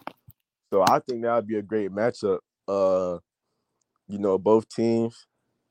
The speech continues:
um, good programs, but, you know, I'm always root for E C U, so I'm always say E C U will come up with that dub.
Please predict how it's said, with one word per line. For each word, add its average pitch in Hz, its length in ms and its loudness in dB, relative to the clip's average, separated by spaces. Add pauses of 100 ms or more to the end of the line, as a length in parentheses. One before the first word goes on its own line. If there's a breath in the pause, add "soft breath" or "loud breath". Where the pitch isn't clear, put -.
(120)
um, 98 300 2
good 110 220 4
programs, 101 760 2 (180)
but, 90 100 2
you 101 120 2
know, 101 120 4
I'm 107 120 4
always 107 280 8
root 98 140 -4
for - 80 -10
E 95 160 -6
C - 160 -10
U, 107 180 2
so 90 400 -2 (340)
I'm 92 140 -6
always 104 380 6
say 98 140 4
E 98 100 0
C 98 140 -4
U 107 100 4
will 98 100 0
come 98 160 -2
up 90 60 4
with 82 100 2
that 87 180 4
dub. 95 360 4